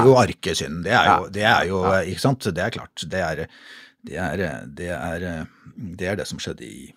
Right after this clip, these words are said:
Speaker 2: i Paradis, og som Augustin forteller om i sin, eh, selvbiografi og så videre. Det er, eh, epleslangens,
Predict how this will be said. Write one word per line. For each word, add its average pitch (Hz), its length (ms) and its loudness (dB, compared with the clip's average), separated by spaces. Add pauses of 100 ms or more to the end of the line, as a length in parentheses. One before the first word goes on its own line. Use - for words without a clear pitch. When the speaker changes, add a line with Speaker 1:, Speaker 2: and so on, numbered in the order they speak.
(280)
Speaker 2:
i - 80 -18
Paradis, 104 560 6 (500)
og 104 100 -8
som 78 180 -12
Augustin 127 520 6
forteller 156 360 4
om 151 100 2
i 135 60 0
sin, 123 280 -4
eh, 123 280 -2
selvbiografi 117 560 -2
og 170 80 0
så 156 100 -4
videre. 185 200 2
Det 113 120 -8
er, 151 180 -12
eh, - 300 -10
epleslangens, - 760 -10